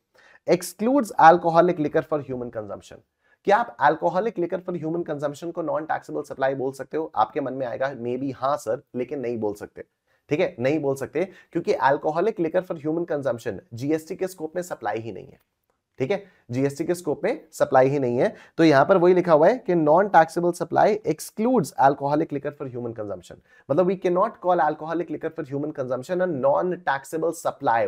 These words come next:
Why? Because it's, because it is not even a supply। Alcoholic liquor for human consumption तो सप्लाई ही नहीं है ना, तो इसलिए ये नॉन टैक्सेबल, टैक्सेबल तो दूर की बात है, राइट? It must be a supply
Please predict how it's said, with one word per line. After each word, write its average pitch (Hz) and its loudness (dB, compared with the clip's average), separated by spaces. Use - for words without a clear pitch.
Why? 135 4
Because 156 -6
it's, 175 -4
because 165 -4
it 175 -2
is 160 -8
not 170 -4
even 190 -2
a - -8
supply। 185 0
Alcoholic 156 2
liquor 175 0
for 190 -4
human 175 -2
consumption 165 -4
तो 214 -4
सप्लाई 170 4
ही 214 -4
नहीं 202 -2
है 190 -2
ना, 208 -8
तो 156 6
इसलिए 175 2
ये 220 -2
नॉन 165 0
टैक्सेबल, 180 -2
टैक्सेबल 143 -4
तो 233 0
दूर 139 2
की 117 -8
बात 92 -8
है, - -20
राइट? 180 4
It 175 2
must 214 2
be 226 0
a 226 2
supply 175 6